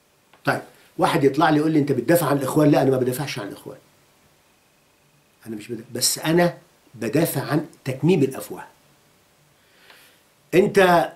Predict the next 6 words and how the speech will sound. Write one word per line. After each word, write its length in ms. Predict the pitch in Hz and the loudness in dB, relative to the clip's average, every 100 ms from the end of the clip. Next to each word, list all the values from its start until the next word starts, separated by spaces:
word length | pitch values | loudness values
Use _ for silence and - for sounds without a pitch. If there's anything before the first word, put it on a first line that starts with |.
| 151 | -6
أنت 340 | 147 165 156 156 | -2 0 4 4
وعي 300 | 240 240 - | 4 4 4
شعبك 600 | 202 180 - - - - _ _ _ _ - | 4 4 2 0 -8 -18 _ _ _ _ 0
إنه 160 | 135 139 | 2 2
يستقبل 500 | 127 - 156 143 139 | 2 2 2 2 2
صح 440 | - - - - | 0 -4 -8 -16